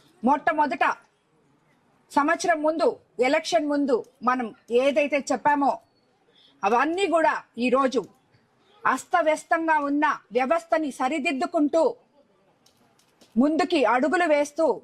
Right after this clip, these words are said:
ప్రజలకి ఏ సమయానికి ఏది అవసరమో తెలిసిన ఒక గుడ్ అడ్మినిస్ట్రేటర్ అయిన ముఖ్యమంత్రితో కలిసి మనం పనిచేస్తున్నాం.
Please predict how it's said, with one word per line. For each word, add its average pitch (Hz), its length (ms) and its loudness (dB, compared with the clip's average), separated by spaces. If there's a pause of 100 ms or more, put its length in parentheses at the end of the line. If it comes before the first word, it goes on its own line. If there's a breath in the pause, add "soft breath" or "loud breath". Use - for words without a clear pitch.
(180)
ప్రజలకి 269 720 -2
ఏ 311 180 2
సమయానికి 320 760 -2 (140)
ఏది 302 320 0
అవసరమో 302 720 0 (1200)
తెలిసిన 330 560 0 (360)
ఒక 254 140 -2
గుడ్ 233 560 -2
అడ్మినిస్ట్రేటర్ 320 720 0
అయిన 269 280 -2 (160)
ముఖ్యమంత్రితో 277 720 -2
కలిసి 262 440 -2
మనం 226 260 -2
పనిచేస్తున్నాం. 240 760 -2